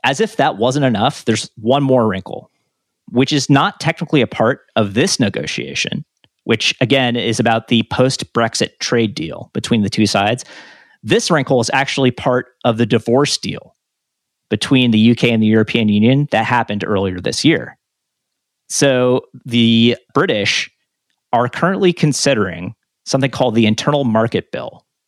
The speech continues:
which the Conservative government unveiled in September and is, I guess, being looked over in Parliament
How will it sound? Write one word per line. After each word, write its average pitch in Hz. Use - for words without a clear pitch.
which 113
the 117
Conservative 156
government 110
unveiled 117
in 104
September -
and 113
is, 110
I 101
guess, 123
being 113
looked 117
over 98
in 92
Parliament 92